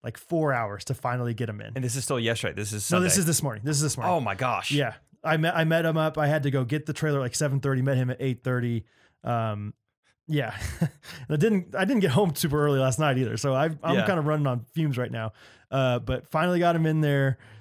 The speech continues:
Speaker 1: Um, it's not super crazy long story or anything like that, but finally got him in there,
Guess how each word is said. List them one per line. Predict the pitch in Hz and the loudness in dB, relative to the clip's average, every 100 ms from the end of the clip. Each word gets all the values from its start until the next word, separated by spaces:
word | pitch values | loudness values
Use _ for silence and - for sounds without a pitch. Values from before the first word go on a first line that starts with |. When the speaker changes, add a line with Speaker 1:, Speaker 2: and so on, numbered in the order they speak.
| - - | -20 -4
Speaker 1:
Um, | 135 131 123 117 120 117 - _ _ _ - | 0 2 0 0 -2 -4 -8 _ _ _ -6
it's | 196 151 | -4 0
not | 180 165 - | 0 0 0
super | 170 156 151 147 - | 0 0 -2 -4 -6
crazy | 170 147 139 135 | -2 0 2 2
long | 135 131 | 2 0
story | - 139 127 127 | -2 -2 0 0
or | |
anything | 127 117 120 | 0 -2 -4
like | 120 113 | -4 -2
that, | 120 - | -4 -4
but | 127 107 | -8 -4
finally | 151 147 147 | -2 0 2
got | 156 156 | 2 2
him | |
in | 175 180 | 2 2
there, | 175 165 | 2 0